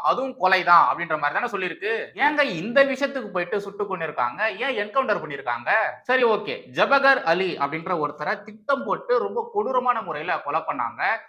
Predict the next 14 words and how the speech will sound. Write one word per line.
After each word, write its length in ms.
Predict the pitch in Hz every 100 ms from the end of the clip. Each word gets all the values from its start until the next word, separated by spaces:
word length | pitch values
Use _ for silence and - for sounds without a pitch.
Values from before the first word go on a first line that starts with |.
| _
அந்த 280 | 170 220 214
கொலை 340 | 214 240 285 285
குற்றத்துல 460 | 254 247 240 226
ஈடுபட்ட 480 | 208 240 233 202 202
குற்றவாளிகளை 880 | - 160 - 226 180 151 143 208 220
இத 160 | 165 165
மாதிரி 340 | 156 196 190
என்கவுண்டர் 420 | 170 208 190 180 170
பண்ணாங்களா? 400 | 147 131 127 135 117 - _
இல்லையே. 680 | 175 202 147 151 151 110 -
அதே 260 | 147 233
மாதிரி 340 | 233 214 233 151
ஜாகிர் 460 | 180 254 247 233
ஹுசேன் 320 | 185 190 196